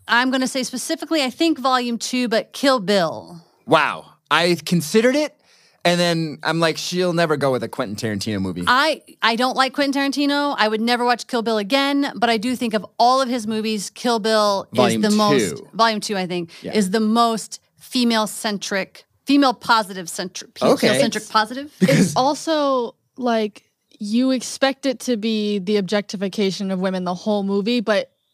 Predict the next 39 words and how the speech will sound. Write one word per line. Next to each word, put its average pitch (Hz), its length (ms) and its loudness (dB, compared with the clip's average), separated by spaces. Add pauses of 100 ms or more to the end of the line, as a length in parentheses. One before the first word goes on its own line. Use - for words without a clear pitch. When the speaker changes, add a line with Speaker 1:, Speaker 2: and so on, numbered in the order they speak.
(120)
Speaker 3:
realistically, 240 760 0
in 233 120 0
the 214 60 -4
first 226 240 -4
movie, 269 200 -2
she's 262 240 -2
gross. - 460 -6
Like, 190 300 0
Speaker 2:
What? - 240 4
Speaker 3:
she's 220 300 -2
bloody. 269 720 0
She's 226 340 -4
not 240 220 0
in, 247 120 0
like, 240 240 0
a 247 80 4
bikini 254 640 0
Speaker 2:
But 240 120 4
she - 40 -10
Speaker 3:
fighting. 247 360 0 (360)
She's 262 160 -2
not 247 180 0
fighting 254 380 0
wet 240 240 0
in, 247 160 -2
in 240 160 0
a 247 60 -2
bikini. 240 680 -2
She's, 240 200 -2
like, 233 140 0
gross. 247 420 0
She's 240 160 -2
Speaker 2:
Yeah. 269 140 4
Speaker 3:
fighting 254 340 0
people. 233 320 -2
Speaker 2:
And 254 180 4
kicking 269 440 0 (160)
Speaker 3:
Yeah. 466 200 4
Speaker 2:
butt. 277 480 2